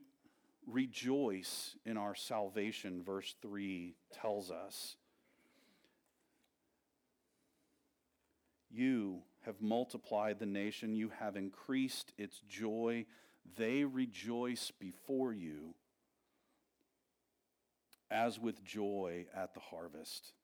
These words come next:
as they are glad when they divide the spoil." This idea of abundant love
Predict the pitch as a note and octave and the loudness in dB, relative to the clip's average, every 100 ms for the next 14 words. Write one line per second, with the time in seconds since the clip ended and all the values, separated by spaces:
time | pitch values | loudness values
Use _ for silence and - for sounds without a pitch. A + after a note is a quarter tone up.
0 | - G2 G2+ A2 G#2+ G#2 F2+ G2 G2 G2 | -4 -2 0 2 2 2 0 2 4 4
1 | G2 G2 F#2 F2 E2+ E2+ E2+ F2+ F2 E2+ | 2 0 -2 -4 -6 -6 -4 -4 -4 -6
2 | _ _ _ _ _ - F2 - D#2 D2 | _ _ _ _ _ -12 -8 -8 -8 -8
3 | D2+ B1 - _ _ _ _ _ _ _ | -8 -10 -14 _ _ _ _ _ _ _
4 | _ - A2 C3+ C3 - - - A2+ A2+ | _ -6 2 2 2 -6 -10 -4 0 0
5 | G2+ G#2 A2 G2+ F2+ E2+ - _ _ _ | 0 0 2 2 0 -2 -8 _ _ _
6 | - G#2+ G2+ F2 G2+ A2+ G2+ F2+ F2+ - | -12 -8 -8 -6 -4 0 -2 -4 -10 -10
7 | F2 E2+ B1 B1 - | -8 -6 -8 -12 -20